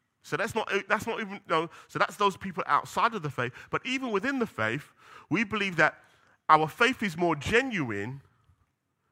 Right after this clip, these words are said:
when it is experienced and felt, but we become suspicious when it is thought through. And so even for ourselves, we feel that our,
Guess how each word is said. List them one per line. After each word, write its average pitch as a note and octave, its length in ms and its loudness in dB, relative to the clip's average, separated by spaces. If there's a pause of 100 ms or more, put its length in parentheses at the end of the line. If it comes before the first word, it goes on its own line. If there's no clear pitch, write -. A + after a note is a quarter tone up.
(200)
when D#3 160 0
it D#3+ 60 -6
is D3+ 100 -4
experienced A#3+ 800 0
and E3 120 -2
felt, C3 440 2 (260)
but C3 140 -4
we E3+ 80 -6
become F3 340 0
suspicious - 800 -4 (160)
when D3+ 160 0
it - 60 -6
is C#3+ 120 -4
thought - 340 -6
through. D#3 300 -4 (3000)
And F3 100 -2
so G#3+ 160 4
even C4+ 240 0
for A3+ 220 4
ourselves, G3 520 6
we F#3+ 80 -4
feel G3+ 220 4
that F#3+ 120 6
our, E3+ 220 6